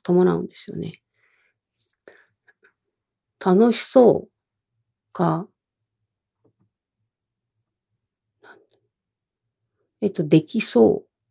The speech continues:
うなやつを優先高くします。あの、まあ、その人によってはほら、あの、なんだっけ、嫌いなものから先食べる人はしんどい方からやった方がいいと思うんですけど、私、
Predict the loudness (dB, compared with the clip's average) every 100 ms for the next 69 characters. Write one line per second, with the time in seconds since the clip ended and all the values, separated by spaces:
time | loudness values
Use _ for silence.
0 | -6 -4 -4 -6 -4 -4 -4 -8 -8 -8
1 | -8 -8 -14 -18 -18 -20 _ _ _ _
2 | _ _ _ _ _ _ _ _ _ _
3 | _ _ _ -6 -4 -4 -6 -10 -16 -8
4 | -2 -2 -4 _ _ _ -4 -4 -2 2
5 | 4 2 0 -4 -8 -14 -12 -8 -8 -8
6 | _ -20 _ _ _ _ -2 0 2 2
7 | 4 4 2 4 2 0 0 -2 -2 -6
8 | -4 -4 -4 -6 -12 -12 _ _ _ _
9 | -2 -2 0 4 6 6 2 -2 -6 -10
10 | -10 -8 -8 -8 -8 -10 -12 -10 -4 -2
11 | -2 -8 _ _ _ _ _ _ _ -14
12 | -6 -2 -2 -2